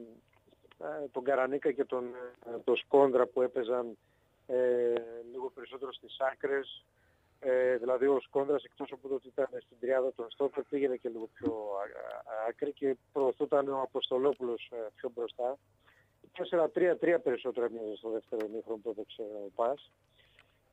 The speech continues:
Ε, εντάξει, τώρα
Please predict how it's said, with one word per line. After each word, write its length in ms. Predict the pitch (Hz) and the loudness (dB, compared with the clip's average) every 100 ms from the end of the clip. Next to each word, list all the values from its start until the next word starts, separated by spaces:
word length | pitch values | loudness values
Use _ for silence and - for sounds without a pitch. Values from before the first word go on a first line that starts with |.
| _ | _
Ε, 680 | 135 135 131 127 127 123 123 123 120 117 113 - _ - _ _ _ | 0 4 4 4 4 2 2 -2 -8 -16 -18 -20 _ -20 _ _ _
εντάξει, 260 | - 185 - | 0 0 2
τώρα 240 | 190 185 | 2 2